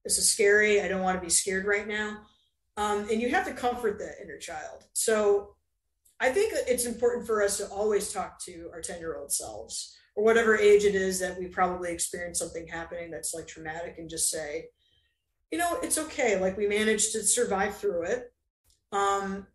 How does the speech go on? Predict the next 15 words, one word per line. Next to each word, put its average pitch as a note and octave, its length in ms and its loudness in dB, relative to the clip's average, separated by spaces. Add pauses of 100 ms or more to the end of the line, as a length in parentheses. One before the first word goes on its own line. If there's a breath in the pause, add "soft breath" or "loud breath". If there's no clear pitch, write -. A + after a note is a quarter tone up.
don't B3 240 0
try A#3+ 280 4
to A#3 200 0
avoid A3 560 2
things G3+ 540 -2
that F#3+ 360 0
will F#3 140 -4
give F#3 220 -2
you F3+ 140 -10
that E3+ 180 -10
type E3+ 200 -8
of E3+ 80 -6
stress F3 320 -2
or E3+ 120 -6
anxiety, D#3+ 720 -8